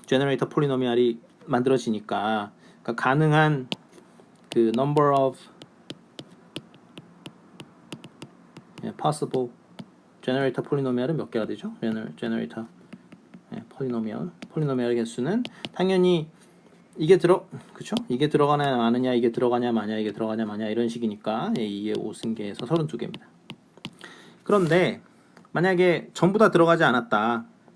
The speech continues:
그러면 어떻게 되는 거죠? 예, G of X는, 어, G of X는 그냥 아무것도 포함이 안 됐으니까, 뭐에 영 승, 명-, 뭐에 영 승이니까 G X는 일이죠. 예, 그런 경우는 사실은 이거는 G of X의 디그리가 영이기 때문에 사실은 K하고 N이 똑같습니다. 이건 언코디드죠.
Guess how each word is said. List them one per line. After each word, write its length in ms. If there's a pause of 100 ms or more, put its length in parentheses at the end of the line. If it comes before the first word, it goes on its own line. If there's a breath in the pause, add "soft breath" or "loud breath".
그러면 260
어떻게 200
되는 200
거죠? 300 (100)
예, 180
G 140
of 180
X는, 540 (640 loud breath)
어, 120
G 100
of 120
X는 340
그냥 480 (260)
아무것도 500
포함이 260
안 120
됐으니까, 600
뭐에 320
영 200
승, 180
명-, 180
뭐에 180
영 120
승이니까 240
G 120
X는 280
일이죠. 320 (540 loud breath)
예, 60
그런 280
경우는 420
사실은 420
이거는 640 (880 loud breath)
G 140
of 120
X의 260
디그리가 300
영이기 440
때문에 520
사실은 360
K하고 640
N이 180
똑같습니다. 540
이건 240
언코디드죠. 840